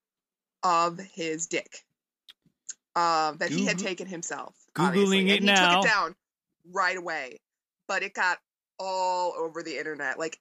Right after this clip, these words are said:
Speaker 1: everybody saw it. I did not look at it because Chris did not share it with me.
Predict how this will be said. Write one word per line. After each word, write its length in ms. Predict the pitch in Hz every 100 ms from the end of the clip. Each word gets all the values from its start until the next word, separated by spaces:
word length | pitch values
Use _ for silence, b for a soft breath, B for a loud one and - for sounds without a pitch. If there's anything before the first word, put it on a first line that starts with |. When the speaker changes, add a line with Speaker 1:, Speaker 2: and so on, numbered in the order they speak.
| _
Speaker 1:
everybody 760 | 180 180 160 170 165 160 143 143
saw 380 | 147 - 160 147
it. 240 | 135 139 - _ _ _ _ _ _ -
I 180 | 185 220
did 180 | 262 233
not 220 | 208 180
look 180 | 180 170
at 160 | 139
it 120 | 135 _ -
because 380 | 208 196 175 -
Chris 320 | - 208 -
did 120 | 220
not 180 | 196 165
share 260 | - 175 160
it 60 |
with 160 | 170 -
me. 300 | 107 -